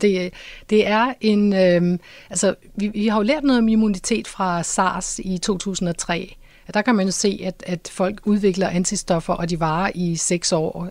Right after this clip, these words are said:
når man kommer tilbage og tester dem, som var syge i to tusind og tre. Øhm, så, så det er jo ikke sådan en helt håbløs strategi.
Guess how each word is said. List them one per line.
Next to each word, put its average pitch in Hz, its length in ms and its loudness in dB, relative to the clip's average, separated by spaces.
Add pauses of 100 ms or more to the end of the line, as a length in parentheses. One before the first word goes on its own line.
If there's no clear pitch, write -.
når 180 140 2
man 170 140 0
kommer 180 200 -2
tilbage 175 280 0
og 180 60 -2
tester - 360 -6
dem, 175 220 -2
som 180 200 -4
var 160 240 -2
syge 180 320 -2
i - 40 -2
to - 180 -6
tusind 175 280 -4
og 170 80 -4
tre. - 300 -4 (500)
Øhm, 170 340 2
så, 175 340 0
så 180 160 -2
det 165 80 -4
er 180 40 2
jo 190 80 6
ikke 247 100 2
sådan 254 180 6
en 208 200 2
helt 208 200 0
håbløs 196 460 2
strategi. 180 580 -2